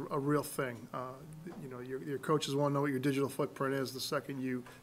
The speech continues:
talk to a college coach, they wouldn't wanna see your social media account. So I hope we're really cognizant and mindful of that. Uh, I just had one question, if I may. Did you make any connections down there with students throughout the state that you're still in touch with, that you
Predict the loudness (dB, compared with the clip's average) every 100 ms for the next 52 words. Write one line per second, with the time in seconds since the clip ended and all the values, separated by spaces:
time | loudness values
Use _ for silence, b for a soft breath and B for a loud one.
0 | -2 -2 0 -2 2 4 4 2 0 2
1 | 2 2 2 0 4 4 4 4 4 4
2 | 4 2 0 -2 -2 0 4 4 6 4
3 | 2 B B B 4 6 6 6 6 8
4 | 6 6 6 6 6 2 2 4 6 4
5 | 2 B B B 0 6 8 8 8 8
6 | 10 8 8 4 4 2 2 4 6 4
7 | B B B B 8 10 12 12 10 4
8 | 2 12 12 12 12 10 10 8 6 6
9 | 6 6 8 8 8 8 10 8 6 2
10 | 8 8 8 6 8 8 6 6 6 6
11 | 6 6 6 8 8 6 6 4 4 -2
12 | -6 -2 -2 2 0